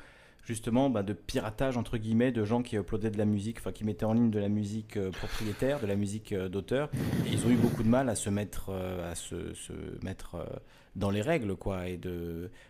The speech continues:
euh, d'adopter finalement des accords avec, euh, les, les entreprises, euh, type sasem, enfin les sociétés d'auteurs, qui gèrent les droits d'auteur, et, et de pouvoir, euh, effectivement, euh, euh, arrêter, euh, les uploads de, de musique propriétaire.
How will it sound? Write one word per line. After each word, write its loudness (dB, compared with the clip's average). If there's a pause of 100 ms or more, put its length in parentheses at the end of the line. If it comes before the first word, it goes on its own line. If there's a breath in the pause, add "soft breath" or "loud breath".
(160)
euh, -10
d'adopter -4
finalement -2
des -2
accords -2
avec, -4
euh, 0
les, -2
les -6
entreprises, -4
euh, -2
type -8
sasem, -2
enfin -6
les -4
sociétés -6
d'auteurs, 0 (480 loud breath)
qui -6
gèrent 0
les -2
droits -4
d'auteur, 0
et, -4
et -8
de -8
pouvoir, -4
euh, -6
effectivement, -4
euh, -2 (720 soft breath)
euh, -8
arrêter, -2
euh, -2
les -4
uploads 0
de, 0
de -2
musique -4
propriétaire. -6